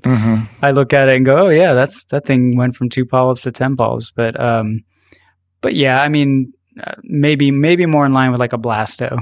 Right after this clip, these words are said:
Speaker 2: in terms of growth. Um,
Speaker 1: Mm-hmm.
Speaker 2: but, yeah, it's, you know, it's not the end of the world, at least.
Speaker 1: Oh, what is the end of the world, though, is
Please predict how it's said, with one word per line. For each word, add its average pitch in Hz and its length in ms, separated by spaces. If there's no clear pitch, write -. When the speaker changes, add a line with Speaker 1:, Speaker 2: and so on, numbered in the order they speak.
Speaker 2:
in 131 140
terms 120 260
of 117 80
growth. 117 360
Um, 127 100
Speaker 1:
Mm-hmm. 113 1040
Speaker 2:
but, 120 280
yeah, 208 180
it's, - 380
you 139 120
know, 120 180
it's - 140
not 147 340
the 131 200
end 139 120
of 127 60
the 120 100
world, 120 320
at 117 120
least. 120 320
Speaker 1:
Oh, 117 160
what 120 100
is 147 160
the 120 140
end 104 100
of 104 60
the 104 80
world, 104 260
though, 104 380
is 117 640